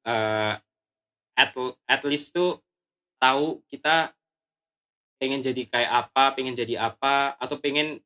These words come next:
meninggal, karena kita pasti meninggal semua ya. Kita meninggal ingin diingat sebagai orang yang seperti apa,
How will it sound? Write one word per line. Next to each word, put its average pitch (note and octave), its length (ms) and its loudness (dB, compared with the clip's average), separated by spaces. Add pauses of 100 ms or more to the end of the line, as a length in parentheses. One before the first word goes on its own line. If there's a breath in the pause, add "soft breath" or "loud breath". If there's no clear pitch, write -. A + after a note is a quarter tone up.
(240)
meninggal, C3+ 500 0
karena C#3+ 220 -2
kita D3+ 180 -4
pasti D3 220 -4
meninggal C3+ 400 -2
semua C3 240 -4
ya. B2+ 320 2
Kita - 240 -6
meninggal C#3 480 -2
ingin C#3 240 -6
diingat B2+ 320 -6
sebagai A2+ 280 -4
orang A#2 240 -4
yang B2 60 -12
seperti A2+ 300 -10
apa, B2+ 560 -4